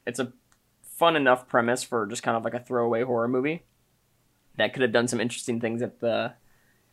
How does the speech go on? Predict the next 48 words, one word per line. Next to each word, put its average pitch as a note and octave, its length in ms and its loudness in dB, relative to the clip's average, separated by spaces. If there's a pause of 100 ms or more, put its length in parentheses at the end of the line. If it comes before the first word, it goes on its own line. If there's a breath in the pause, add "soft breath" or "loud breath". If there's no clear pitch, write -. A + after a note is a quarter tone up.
(200)
at F#2 120 -2
the F#2 140 2
end, A#2 280 2
like, A#2+ 180 0
within A#2 240 -4
the A#2 60 -8
third A#2 260 -2
act. B2+ 300 0 (100)
But A#2+ 300 0
it, A2+ 280 -2 (520)
it B2 140 -6
kind E3 160 -4
of D3+ 80 -4
did B2+ 240 -2
the B2 160 -2
complete B2+ 360 -4
opposite. - 680 -4
It, A2+ 440 0
like, A2+ 360 -6 (1160)
had C#3+ 260 2
a C3 180 2 (240)
very C#3+ 1040 4 (460)
overdone B2 720 8
premise, A#2 580 4
but A2+ 220 4
it G#2+ 220 0 (100)
did C#3+ 220 8
it D3 180 8
in A#2+ 140 -2
a A2+ 80 4
way G#2+ 320 2
that G2+ 200 0
was A#2 180 -6
really A2+ 260 -4
engaging A2+ 680 0
and G#2 160 -2
made A2 180 -2
you A2 80 -4
excited A2 460 2
to - 80 -8
see G#2 440 -4
how A#2+ 180 -2
the G#2 100 -4
rest - 200 -4
of - 40 -20
the A#2 80 -10
story A#2 320 -6
unfolded. A2 640 -6